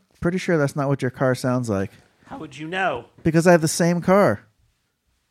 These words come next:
Speaker 2: Doesn't when you put your alarm on, it's got, like, a little beep that it makes? Doesn't it
Speaker 1: Mm-hmm.
Speaker 2: go beep, beep, beep?
Speaker 1: Mm-hmm.
Speaker 2: Yeah, mine doesn't do that.
Speaker 1: Oh, really? Mine chirps.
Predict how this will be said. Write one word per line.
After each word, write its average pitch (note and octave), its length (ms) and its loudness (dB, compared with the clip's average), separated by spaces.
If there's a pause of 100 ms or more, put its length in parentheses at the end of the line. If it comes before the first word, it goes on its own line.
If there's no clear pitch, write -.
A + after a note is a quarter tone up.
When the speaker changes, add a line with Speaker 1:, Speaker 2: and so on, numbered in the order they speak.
(580)
Speaker 2:
Doesn't F#3+ 260 -6
when F3+ 140 -6
you D#3 100 -4
put - 280 -12
your B2 400 -8
alarm G#2 360 -8
on, A2 180 -6
it's G2 140 -16
got, G#2 220 -16
like, G#2+ 140 -18
a G2+ 40 -10
little F#2+ 420 -14
beep F#2+ 360 -18
that G2+ 140 -18
it G2+ 100 -20
makes? G#2 480 -18 (360)
Doesn't A#2 200 -18
it C3 60 -14
Speaker 1:
Mm-hmm. G#2 80 -10
Speaker 2:
go F#2 140 -14
beep, G4 160 -4
beep, G4+ 160 -10
beep? G4 120 -8 (600)
Speaker 1:
Mm-hmm. C3+ 240 -20 (120)
Speaker 2:
Yeah, B2 160 -10
mine C3 220 -6
doesn't D3+ 260 -8
do B2 180 -12
that. E2 280 -14 (100)
Speaker 1:
Oh, C#3 80 -16
really? D3 280 -16 (100)
Mine B2+ 200 -18
chirps. A#2+ 520 -18